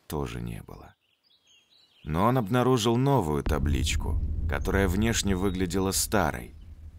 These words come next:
На ней была надпись "Симонов Петр Иванович, двенадцатое седьмое тысяча девятьсот восемьдесят первого,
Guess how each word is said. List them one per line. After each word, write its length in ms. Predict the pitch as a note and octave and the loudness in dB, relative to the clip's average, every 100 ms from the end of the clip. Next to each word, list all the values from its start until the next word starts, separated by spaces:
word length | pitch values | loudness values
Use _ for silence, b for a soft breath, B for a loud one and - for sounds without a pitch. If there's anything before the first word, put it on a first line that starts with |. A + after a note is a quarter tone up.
| - | -16
На 200 | - D2 | -8 -4
ней 240 | D#2 G#2+ C3 | -2 0 -2
была 340 | F#2+ G#2 A2 | 0 2 2
надпись 760 | A2 G2 C#2+ - - - - - _ _ - - | 2 0 -2 -6 -12 -10 -10 -10 _ _ -20 -8
"Симонов 720 | - F2+ A#2 B2+ B2 A#2 - | -4 0 2 2 0 -2 -2
Петр 380 | G2 G2 - G2 - | 0 0 0 -4 -2
Иванович, 840 | G#2 F2+ D2+ B1+ A1 G1+ - - _ _ _ _ | -2 0 0 -2 -6 -10 -10 -10 _ _ _ _
двенадцатое 920 | - F2 E2+ F#2 F#2 E2 - - D2+ C#2+ | -10 -2 0 2 0 0 -4 -6 -4 -4
седьмое 540 | - D#2+ F#2+ F2+ D#2 | -4 -2 0 0 -2
тысяча 420 | - F2+ D#2+ - | -2 -4 -4 -4
девятьсот 500 | D#2 E2+ F2 - E2+ | -2 -2 0 -2 -2
восемьдесят 680 | D#2+ E2 D#2 D2+ C#2+ - D2+ | -2 -2 -2 -4 -4 -6 -8
первого, 600 | - A#2 B2 A#2 A2 G2+ | -2 0 0 -2 -4 -6